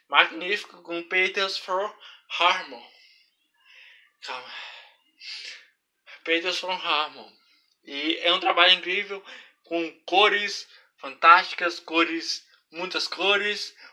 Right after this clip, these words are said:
um efeito colorido, um efeito, é,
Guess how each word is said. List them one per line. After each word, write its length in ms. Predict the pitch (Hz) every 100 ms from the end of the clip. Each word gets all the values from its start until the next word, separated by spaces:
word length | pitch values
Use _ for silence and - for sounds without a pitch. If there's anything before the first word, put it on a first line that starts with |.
| _
um 120 | 156 160
efeito 340 | - 170 160
colorido, 580 | - 156 147 156 196 180
um 60 |
efeito, 640 | 170 165 - 170 170 175 170 - - - - _
é, 260 | - 147